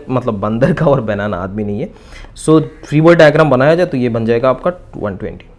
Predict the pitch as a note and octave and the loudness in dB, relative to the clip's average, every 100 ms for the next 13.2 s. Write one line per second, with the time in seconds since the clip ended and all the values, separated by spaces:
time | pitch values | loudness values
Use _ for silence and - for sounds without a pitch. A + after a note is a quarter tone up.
0 | - - - - - - - B2 D3 E3 | -20 -20 -20 -20 -20 -20 -4 4 4 6
1 | E3 A3+ G3+ G3 G#3 E3 - F3+ F3 F#3 | 6 6 4 4 6 4 2 2 2 0
2 | F3+ C#3+ - F#2+ - - A2+ B2+ D3 D3 | -4 -6 -6 -8 -10 -10 -8 -4 -4 -4
3 | C#3+ D3 - - - - - - F3+ D#3 | -8 -10 -12 -14 -20 -20 -20 -4 0 4
4 | E3 F#3+ G3 B3+ A3 - D3+ F#2+ - A#2+ | 4 6 8 6 6 0 -4 -4 -6 -2
5 | E3+ A2+ - - - - C3 E3+ F#3+ E3 | 0 -2 -6 -20 -18 -4 -2 0 2 2
6 | F3+ F#3+ E3+ E3+ E3 C3 C3+ D3 C#3 C#3 | 4 2 2 0 0 0 0 -2 -2 -4
7 | C3 A2+ A2 G#2 A2+ - - - - - | -6 -8 -6 -8 -8 -12 -14 -14 -16 -18
8 | - - - - A#2 A#2+ E3 D#3+ E3+ D#3 | -20 -20 -20 -8 -4 0 0 0 -2 0
9 | F3 F#3 E3+ D3+ - - - - G3 A#3+ | 0 0 -2 -10 -14 -20 -10 0 2 2
10 | - C#3+ F3 G#3 - - - - D3+ A3 | 2 2 2 2 0 -14 -12 -8 2 6
11 | G3+ G#3+ A3+ A3 A3+ A3+ A#3+ A#3+ A3 G#3+ | 6 6 4 4 2 2 2 4 2 2
12 | F#3 F#3 - - G3+ G#3+ G#3+ F#3 F3+ F3+ | -2 -4 -14 -4 2 2 4 4 4 0
13 | A#3+ | 0